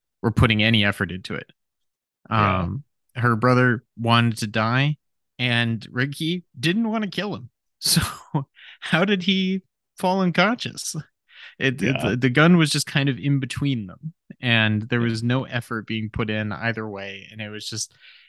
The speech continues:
Speaker 1: it, there, there was no true effort in any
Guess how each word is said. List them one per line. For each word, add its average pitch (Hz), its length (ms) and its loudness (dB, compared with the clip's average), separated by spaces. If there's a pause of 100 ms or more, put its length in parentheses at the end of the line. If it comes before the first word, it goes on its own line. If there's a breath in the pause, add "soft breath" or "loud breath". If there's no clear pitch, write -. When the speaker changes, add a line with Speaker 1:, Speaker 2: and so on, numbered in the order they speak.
(140)
Speaker 1:
it, 90 240 -18
there, 135 300 2 (200)
there 135 100 -2
was 135 360 -4
no 135 640 0 (1500)
true 120 840 -2 (440)
effort - 440 -8 (720)
in 113 180 2
any 117 600 2